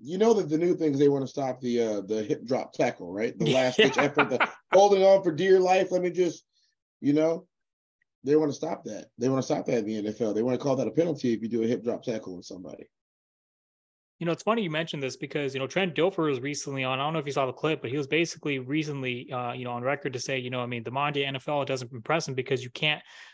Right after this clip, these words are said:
Speaker 2: you can't stop guys up the middle. You can't play defense the same way you had to play, you know, twenty, twenty-five years ago. You can't, you know, do the things that Ray Lewis would do.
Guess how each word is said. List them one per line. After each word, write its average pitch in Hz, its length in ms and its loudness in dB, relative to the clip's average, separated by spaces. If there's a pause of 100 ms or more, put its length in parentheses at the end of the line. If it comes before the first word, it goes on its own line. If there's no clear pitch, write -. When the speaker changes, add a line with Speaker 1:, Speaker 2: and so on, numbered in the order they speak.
(160)
Speaker 2:
you 147 80 -12
can't 170 240 0
stop 160 280 2
guys 143 220 2
up 131 80 -4
the - 80 -8
middle. 131 340 -2
You 131 120 -10
can't 170 200 -2
play 156 140 4
defense 139 400 -2
the - 60 -12
same 139 220 -4
way 143 120 -2
you 131 140 -6
had 135 220 -2
to - 40 -8
play, 143 280 -2
you 117 100 -6
know, 120 240 -6
twenty, 139 300 -4
twenty-five 131 520 -4
years 131 220 -2
ago. 107 260 -6 (440)
You 139 100 -6
can't, 175 340 -2
you 143 100 -6
know, 135 100 0
do 170 180 6
the 160 60 4
things 143 180 -4
that 131 180 0
Ray 135 140 0
Lewis 135 280 -2
would 127 100 -6
do. 98 180 -8